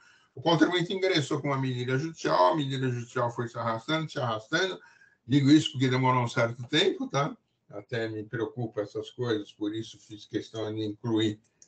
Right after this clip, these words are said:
eh, não na hora que eu costumo incluir o processo, e essa medida judicial foi, no final, tá julgada,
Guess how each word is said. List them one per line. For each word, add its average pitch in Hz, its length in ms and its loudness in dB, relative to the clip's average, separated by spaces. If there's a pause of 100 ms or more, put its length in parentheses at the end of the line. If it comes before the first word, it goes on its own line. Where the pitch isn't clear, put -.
(120)
eh, 107 200 4
não 120 220 4
na 113 160 6
hora 113 240 10
que 110 100 -4
eu 107 100 -2
costumo 107 460 -8
incluir 104 580 -4
o 107 80 -8
processo, 127 680 0 (360)
e 165 300 4
essa 190 280 4
medida 175 340 2
judicial 175 380 2
foi, 190 720 4 (140)
no 139 140 -4
final, 143 720 0 (320)
tá 151 200 8
julgada, 151 760 4